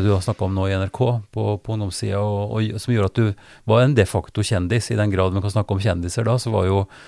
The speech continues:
N R K-folk naturligvis som var på, den eneste kanalen som var liksom,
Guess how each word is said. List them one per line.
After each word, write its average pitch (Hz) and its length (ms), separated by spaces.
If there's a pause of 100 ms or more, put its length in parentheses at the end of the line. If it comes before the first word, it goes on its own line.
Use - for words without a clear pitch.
(160)
N 110 160
R 107 80
K-folk 123 480
naturligvis 104 400
som 107 60
var 98 80
på, - 180
den 117 140
eneste 107 360
kanalen 101 380
som 104 180
var 95 160
liksom, 92 460